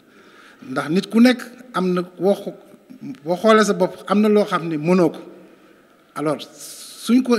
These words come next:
généraliser ci fànn boobu, yaatal ko ci way laago yi, dinañ xam ne, ah, way laago yi kat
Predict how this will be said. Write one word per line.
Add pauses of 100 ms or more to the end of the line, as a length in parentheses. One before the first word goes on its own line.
généraliser
ci
fànn
boobu, (400)
yaatal
ko
ci
way
laago
yi,
dinañ
xam
ne,
ah,
way
laago
yi
kat